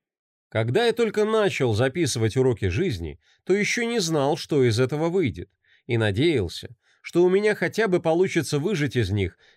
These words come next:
несколько историй, с которыми я когда-нибудь выступлю на сцене. А вместо этого случилось нечто совершенно замечательное. Размышляя о каждом дне своей жизни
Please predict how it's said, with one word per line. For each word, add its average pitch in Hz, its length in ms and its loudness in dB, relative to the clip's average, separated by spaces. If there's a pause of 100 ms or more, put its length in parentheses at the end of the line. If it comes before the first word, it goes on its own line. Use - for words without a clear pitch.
несколько 151 760 0
историй, 120 580 0 (160)
с - 120 -12
которыми 226 480 0
я 202 260 2
когда-нибудь 165 640 0
выступлю 139 580 0
на 139 140 0
сцене. 92 600 -4 (640)
А 101 140 -2
вместо 104 420 0
этого 101 520 -2
случилось 139 720 -2
нечто 165 440 0
совершенно 175 840 0
замечательное. 131 1000 -2 (760)
Размышляя 156 800 2
о 175 60 0
каждом 127 580 0
дне 131 240 2
своей 104 340 0
жизни 92 540 -4